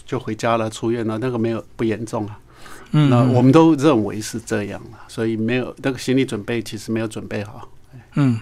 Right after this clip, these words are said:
Speaker 2: 就非常快就对了。
Speaker 1: 对，就是很突然啊，
Speaker 2: 嗯。
Speaker 1: 就是，呃。
Speaker 2: 然后你个人开刀的经验呢？
Speaker 1: 我开刀
Speaker 2: 里面也没有几次嘛，吼，也是很少。
Speaker 1: 对，我开刀是因为我，我，我也有十二指肠溃疡，所以我从高中开始十二指肠溃疡，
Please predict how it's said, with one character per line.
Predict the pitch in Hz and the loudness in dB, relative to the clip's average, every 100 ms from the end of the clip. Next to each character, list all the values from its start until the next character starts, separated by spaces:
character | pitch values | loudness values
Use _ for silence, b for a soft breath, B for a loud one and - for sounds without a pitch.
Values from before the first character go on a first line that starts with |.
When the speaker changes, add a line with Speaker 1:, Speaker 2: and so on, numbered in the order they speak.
| - | -2
Speaker 2:
就 | 151 | -2
非 | 143 147 | 4 4
常 | 135 123 | 6 4
快 | - 120 | 4 2
就 | 120 | 2
对 | 117 113 | -2 -6
了。 | - - | -4 2
Speaker 1:
对， | 135 101 | 2 2
就 | 120 | 2
是 | 135 | 4
很 | 123 | 4
突 | 113 113 | 2 2
然 | 113 107 | 2 2
啊， | 104 104 | -4 -8
Speaker 2:
嗯。 | - | -12
Speaker 1:
就 | 113 | -10
是， | 110 104 - | -10 -10 -14
呃。 | 123 117 - - B B B | -18 -18 -20 -18 B B B
Speaker 2:
然 | |
后 | 214 | 8
你 | 147 | 8
个 | 208 156 | 8 8
人 | 127 | 6
开 | 143 147 | 4 4
刀 | 143 143 | 6 4
的 | 123 | 4
经 | 120 123 | 4 4
验 | 113 | 2
呢？ | 104 B B B B B B B - | -4 B B B B B B B 0
Speaker 1:
我 | 147 143 139 | 4 4 4
开 | 139 185 | 4 6
刀 | 214 | 8
Speaker 2:
里 | |
面 | 180 156 | 10 8
也 | 135 | 8
没 | 156 | 8
有 | 165 | 6
几 | 170 120 | 2 -2
次 | - 147 | 0 2
嘛， | 120 | 2
吼， | 110 113 107 | 0 -4 -4
也 | 131 | 2
是 | 131 | 6
很 | 156 143 | 8 8
少。 | 135 139 | 6 4
Speaker 1:
对， | - | 2
我 | |
开 | - 220 | 2 0
刀 | 226 240 | 2 2
是 | 226 226 | 2 4
因 | 220 | 6
为 | 208 | 6
我， | 143 123 135 - - | 6 4 0 -4 -4
我， | - 165 175 | 4 6 8
我 | 175 | 8
也 | 208 208 | 10 8
有 | 123 120 123 | 6 4 -2
十 | - 156 | 2 4
二 | 160 | 4
指 | - | 2
肠 | 113 110 | -2 -2
溃 | - 123 | 0 0
疡， | 110 110 | 0 -4
所 | 107 | -4
以 | 156 | -2
我 | 127 110 | 0 -2
从 | - 120 131 139 139 | -2 0 2 2 0
高 | 151 143 135 | 2 2 2
中 | 143 147 | 0 0
开 | 139 135 | 0 -2
始 | 113 | -6
十 | 104 127 | -6 -4
二 | 123 | -4
指 | 113 | -6
肠 | 113 113 | -6 -6
溃 | 107 131 | -6 -4
疡， | 120 110 | -4 -6